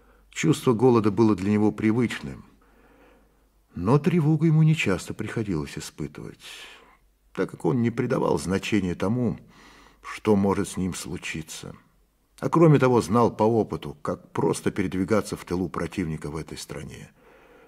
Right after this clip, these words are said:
Передвигаться в тылу было так же просто, как переходить линию фронта. Был бы только хороший проводник. Всё лишь тогда становится трудным, когда придаёшь значение тому,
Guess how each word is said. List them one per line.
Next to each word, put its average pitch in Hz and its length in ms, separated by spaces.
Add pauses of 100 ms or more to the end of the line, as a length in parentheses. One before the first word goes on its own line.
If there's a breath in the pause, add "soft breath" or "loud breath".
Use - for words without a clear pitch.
(140 soft breath)
Передвигаться 131 640
в - 100
тылу 131 360 (600 loud breath)
было 104 320
так - 240
же 85 100
просто, - 440
как - 200 (380)
переходить 120 540
линию 80 340
фронта. - 720 (540 soft breath)
Был 139 200
бы 110 120
только 107 260
хороший 104 440
проводник. 78 720 (2250 soft breath)
Всё - 280
лишь 151 220
тогда 98 340
становится 90 640
трудным, 82 680 (640 loud breath)
когда 69 320
придаёшь 85 600
значение 82 580
тому, 73 500